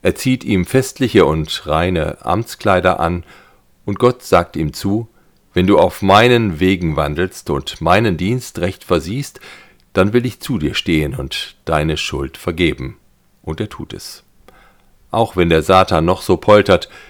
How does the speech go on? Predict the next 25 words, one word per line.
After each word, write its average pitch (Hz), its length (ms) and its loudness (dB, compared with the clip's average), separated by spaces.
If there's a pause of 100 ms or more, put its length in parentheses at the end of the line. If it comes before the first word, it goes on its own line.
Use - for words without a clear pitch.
(280)
so 95 180 -2
bleibt 92 420 0
Gott - 380 0
doch 98 260 -6
der 95 220 -6
Stille, 76 480 -2 (240)
der 85 140 -12
Ruhige. 76 520 -4 (680)
"Denn 87 100 -2
es 85 140 -4
soll 87 200 4
nicht - 480 -4
durch 78 380 -4
Heer 107 320 2
oder 78 220 -4
Kraft - 340 -8
geschehen, 95 400 2 (380)
sondern 92 280 2
durch 78 280 -4
meinen 76 420 -2
Geist", - 480 -4
spricht - 380 -12
der 65 80 -8
Herr 69 200 -14
Zebaoth. - 600 -14